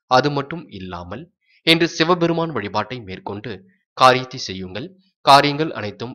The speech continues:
ரொம்ப நல்லபடியாக நடந்து முடியும். என்று உங்களுக்கான அதிர்ஷ்டமான திசை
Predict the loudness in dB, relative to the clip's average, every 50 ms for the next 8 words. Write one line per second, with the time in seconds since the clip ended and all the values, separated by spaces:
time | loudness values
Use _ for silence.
0 | -12 -10 -8 -6 -4 -4 -4 -6 -6 -8 -8 -10 -10 -10 -10 -10 -10 -10 -10 -12
1 | -12 -10 -10 -10 -8 -8 -8 -10 -10 -12 -12 -14 -14 -14 -16 -16 -16 _ _ _
2 | _ _ _ _ _ _ 0 0 0 0 -4 -6 -6 -4 -2 0 0 0 0 2
3 | 0 2 2 0 -6 -10 -8 -10 -8 -8 -8 -6 -4 -4 -2 -2 -4 -4 -6 -8
4 | -10 -12 -10 -8 -8 -8